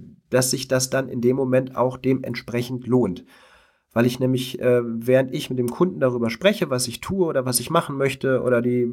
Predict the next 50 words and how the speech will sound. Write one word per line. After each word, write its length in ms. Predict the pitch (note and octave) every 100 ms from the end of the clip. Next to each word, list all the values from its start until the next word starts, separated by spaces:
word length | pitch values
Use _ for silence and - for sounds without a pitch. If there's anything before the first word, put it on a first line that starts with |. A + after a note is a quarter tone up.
| B2
von 260 | B2+ - C3
mir 160 | C3+
aus 120 | B2 B2+
die 140 | B2
echten 280 | C3 - D3
Mitarbeiter 600 | D#3 D3 C3+ B2+ B2+ B2+
weich 280 | B2 C3+ -
koche, 360 | - C#3 C3+ C3
indem 240 | B2+ C3
ich 200 | B2+ -
die 160 | - C3
irgendwie 640 | A#2 C3 B2+ - B2+ B2+ - - - - _ -
ein 100 | C#3
bisschen 280 | C#3+ D3 C#3
zuschwalle, 720 | - D#3+ - C3 B2+ C3 C3 - - _ _
äh, 280 | C3 B2+ B2+ G#2 -
brauche 260 | B2 C3+ -
ich 120 | B2+
mich 140 | C#3 D#3
nicht 140 | F3+
um 40 | D3+
die 100 | C3
Technik 360 | E3 E3+ E3
zu 100 | - -
kümmern, 260 | D3 C#3
die 80 | C3+
baut 220 | A#2+ A#2+
nämlich 240 | B2 B2 A#2
gerade 240 | - A2
jemand 320 | G#2+ G#2 F#2
anders 320 | - G2 F2 -
auf 240 | D#3 A3
für 100 | -
mich 380 | D#3 D3 C#3 -
und 140 | C3+ B2+
dann 140 | A#2+
kann 160 | B2 B2+
ich 160 | B2
einfach 280 | C3 C3 -
anfangen 380 | - B2+ A#2 A#2
zu 140 | - -
arbeiten 420 | B2 C#3+ C3+ B2+
und 80 | B2
muss 200 | C#3+ C3
nicht 180 | C3+ -
alles 220 | B2 B2
gleichzeitig 600 | A#2+ B2 C3 A#2+ A#2 -
machen, 260 | A#2 A#2
mache 280 | A2+ A#2+ B2
Fehler, 920 | A#2+ - C3+ B2+ B2 B2+ - B2 B2